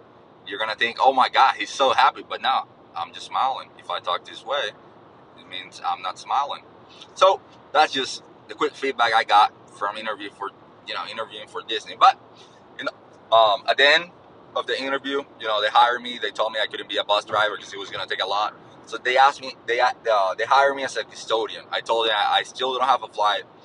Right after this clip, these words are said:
um, but I know I'm gonna be there for sure. They told me, "No worries, um, you know, we'll send you, like, a, like, a temporary schedule, um, and then, you know, just, just hit us up when you get to Florida."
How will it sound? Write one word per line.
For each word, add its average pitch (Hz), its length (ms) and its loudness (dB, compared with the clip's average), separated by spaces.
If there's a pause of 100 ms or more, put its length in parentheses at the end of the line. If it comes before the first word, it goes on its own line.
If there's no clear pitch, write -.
(560)
um, 90 540 0 (1200)
but 135 260 4
I 107 120 -2
know 110 200 2
I'm 107 120 2
gonna 98 180 -8
be 104 180 -8
there 85 120 -6
for 85 160 -14
sure. 98 280 -6 (520)
They 107 100 -4
told 110 220 0
me, 107 60 -8
"No 127 140 4
worries, 131 520 2
um, 90 300 -6
you 113 80 -8
know, 107 100 -4
we'll 107 120 -8
send 120 260 -8
you, 117 60 -8
like, 107 220 -2
a, 92 320 -2 (1040)
like, - 120 -10
a - 40 -14
temporary 131 460 0
schedule, 113 520 -4 (220)
um, 95 480 -2 (120)
and 117 140 -10
then, 113 220 0
you 131 100 -10
know, 101 140 -4
just, - 440 -10
just - 480 -12
hit 123 160 -6
us 117 140 -2
up 110 200 0
when 101 160 -14
you 101 120 -14
get 98 160 -8
to - 80 -20
Florida." 87 360 -8